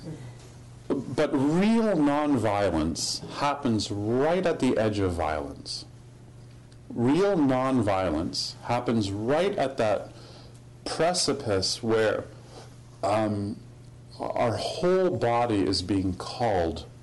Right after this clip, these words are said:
to, to express clearly what we're committed to. Otherwise, we do a violence to ourselves. And, and that's the real test of nonviolence. And the same is true with mindfulness.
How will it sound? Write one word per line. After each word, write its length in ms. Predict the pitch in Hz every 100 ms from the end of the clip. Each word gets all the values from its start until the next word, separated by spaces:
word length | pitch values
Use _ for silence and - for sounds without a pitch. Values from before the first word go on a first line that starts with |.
| -
to, 180 | -
to 220 | - - 113 95
express 840 | 92 - - - 135 143 143 -
clearly 840 | - - - 143 131 104 87 87 90
what 380 | 95 98 107 -
we're 140 | 113 92
committed 480 | - 87 85 78 -
to. 180 | 65 - - - - - - - - - - - - - - - - - - -
Otherwise, 720 | 120 156 170 151 123 107 104 101
we 100 | 101
do 140 | 101
a 80 | 98
violence 560 | 87 90 92 87 80 -
to 220 | - 80
ourselves. 580 | 73 - 76 - - - - - - - - - - - - - - -
And, 140 | 117
and 200 | - 107
that's 200 | 120 143
the 80 | -
real 320 | 101 135 160
test 360 | 147 110 95 -
of 140 | -
nonviolence. 720 | 90 85 78 76 73 - - - - -
And 120 | 104
the 60 | 101
same 340 | - 147 143
is 120 | 131 -
true 220 | - 110
with 160 | 95
mindfulness. 760 | 90 85 80 - 69 - -